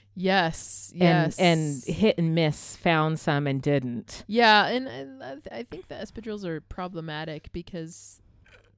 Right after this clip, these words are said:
Speaker 1: they're, some of 'em are so high. I can't do high
Speaker 2: Oh,
Speaker 1: shoes.
Speaker 2: God.
Speaker 1: I'm already, like,
Speaker 2: I'm cl-
Speaker 1: five-foot-eight.
Speaker 2: I'm so klutzy, though, too. I just
Speaker 1: With bad posture, I'll just
Speaker 2: <laughs>
Speaker 1: fucking
Speaker 2: I'll
Speaker 1: lurch
Speaker 2: just tip
Speaker 1: over.
Speaker 2: over.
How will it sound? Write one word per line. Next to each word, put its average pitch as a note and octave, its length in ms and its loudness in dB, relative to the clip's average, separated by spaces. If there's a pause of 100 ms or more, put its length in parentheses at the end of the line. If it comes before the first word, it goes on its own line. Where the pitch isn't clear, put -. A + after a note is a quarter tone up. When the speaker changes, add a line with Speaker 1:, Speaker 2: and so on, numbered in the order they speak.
(120)
Speaker 1:
they're, F#3 240 -8
some G#3+ 220 -8
of A#3 100 -8
'em A#3 140 -8
are F3 40 -4
so F3 220 -8
high. E3+ 420 -8
I - 120 -8
can't - 240 -14
do D3+ 160 -4
high D3+ 160 -4
Speaker 2:
Oh, - 20 -4
Speaker 1:
shoes. C3+ 460 -6
Speaker 2:
God. - 60 -8
Speaker 1:
I'm F#3+ 120 -4
already, F#3+ 400 -2
like, D3+ 260 -10
Speaker 2:
I'm B3 100 2
cl- A#3 100 6
Speaker 1:
five-foot-eight. D#3+ 600 -4
Speaker 2:
I'm B3+ 160 6
so E3 200 2
klutzy, B2 540 -4
though, A#2+ 400 -4 (100)
too. A#2+ 480 0
I C3+ 120 0
just - 440 -8
Speaker 1:
With F3 120 -6 (100)
bad E3 260 -8
posture, D3+ 400 -8
I'll D3 100 -4
just - 260 2 (200)
Speaker 2:
<laughs> B5+ 140 -10 (360)
Speaker 1:
fucking C4 480 10
Speaker 2:
I'll G#4+ 100 10
Speaker 1:
lurch A#4+ 240 4
Speaker 2:
just - 180 0
tip C4 140 4
Speaker 1:
over. D#3 120 0
Speaker 2:
over. - 560 0